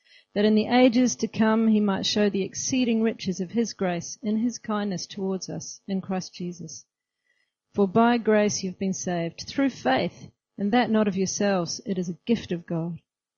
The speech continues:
not of works, lest any should boast. For we are his workmanship, created in Christ Jesus for good works, which God prepared beforehand that we should walk in them.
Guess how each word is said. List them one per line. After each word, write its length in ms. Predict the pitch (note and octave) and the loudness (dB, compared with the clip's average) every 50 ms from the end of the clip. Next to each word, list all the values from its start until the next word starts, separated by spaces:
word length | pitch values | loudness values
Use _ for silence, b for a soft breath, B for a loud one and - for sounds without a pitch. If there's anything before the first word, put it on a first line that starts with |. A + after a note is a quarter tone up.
| _ - | _ 0
not 160 | G3+ G#3+ A3 | 2 2 2
of 100 | A3 G3 | 2 2
works, 460 | F#3+ G#3+ A3 A3 A3+ G#3+ - - - | 4 4 4 4 4 2 -2 -6 -6
lest 200 | F#3+ F#3+ - - | -6 -6 -6 -6
any 260 | A3 G#3+ G#3+ G#3 G#3 G3+ | -4 -2 -2 0 -2 -4
should 260 | - - - F#3+ F3 | -4 -4 -4 -4 -4
boast. 540 | - F3 E3 E3+ F#3 - - - - - - _ _ _ _ _ _ _ _ _ _ | -2 -2 -2 -2 -4 -6 -10 -14 -16 -18 -20 _ _ _ _ _ _ _ _ _ _
For 80 | - | 2
we 180 | G3 A3+ A#3 G#3+ | 4 6 6 6
are 120 | G3+ F#3+ | 6 4
his 340 | F#3+ F3+ G#3+ B3 B3 A3+ - | 4 4 4 2 2 2 2
workmanship, 720 | G3+ G#3 G#3+ G3+ - G3+ F#3 F3+ - - F#3 E3+ D#3+ - - - - _ _ _ _ - | 2 2 2 2 0 -2 -2 -2 -2 -2 -4 -4 -4 -6 -12 -20 -20 _ _ _ _ -6
created 480 | - A3 G3 G3 G#3 A3 - - G3 - | -4 -2 0 0 0 -2 -2 -4 -6 -4
in 240 | - - B3 B3 A#3+ | -2 0 2 2 2
Christ 360 | - - G#3+ G3+ G3 - - | 2 0 0 0 0 -2 -6
Jesus 540 | - G3+ G3 F3 F3 F3 F3 - - - - _ _ _ _ _ _ _ | -6 -6 -4 -4 -6 -8 -8 -10 -12 -16 -18 _ _ _ _ _ _ _
for 240 | - A#3+ B3+ B3+ B3+ | 4 8 8 8 8
good 200 | A3 G#3 G3+ F#3 | 6 4 4 4
works, 520 | F3 F3+ F3 E3+ E3 - - - - - - _ _ _ _ _ _ - | 2 0 -2 -2 -2 -4 -8 -14 -16 -16 -18 _ _ _ _ _ _ -8
which 200 | G3+ - - - | -8 -8 -4 0
God 240 | G#3+ G#3+ G#3+ G3+ - | 2 4 4 4 2
prepared 460 | G3 F3 - - G#3 G3 G3 G3 F#3 | 0 -2 0 -2 -2 -2 -2 -2 -4
beforehand 680 | - F3 - - - F#3+ F#3+ D#3+ E3 E3+ E3 D#3+ E3 - | -6 -8 -8 -4 -2 -2 0 0 -2 -4 -6 -8 -10 -10
that 120 | - E3+ - | -12 -10 -8
we 100 | - F3 | -8 -8
should 200 | F3 - F3 - | -8 -8 -10 -10
walk 220 | E3 E3+ E3+ - F#3 | -10 -10 -10 -8 -10
in 60 | F3+ | -10
them. 180 | - F3+ F3+ | -8 -10 -12